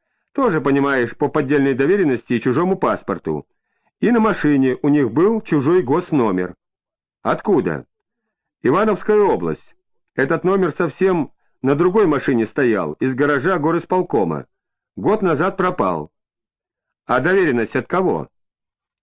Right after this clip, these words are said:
«Есть такое Ивановское производственно-трикотажное объединение».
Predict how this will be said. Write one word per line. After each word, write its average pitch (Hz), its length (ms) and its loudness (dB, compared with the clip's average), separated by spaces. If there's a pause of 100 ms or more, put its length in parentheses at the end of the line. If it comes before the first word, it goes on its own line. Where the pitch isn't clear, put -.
(120)
«Есть 170 340 0
такое 202 440 0
Ивановское 185 760 -2
производственно-трикотажное 170 1500 -2
объединение». 139 800 -2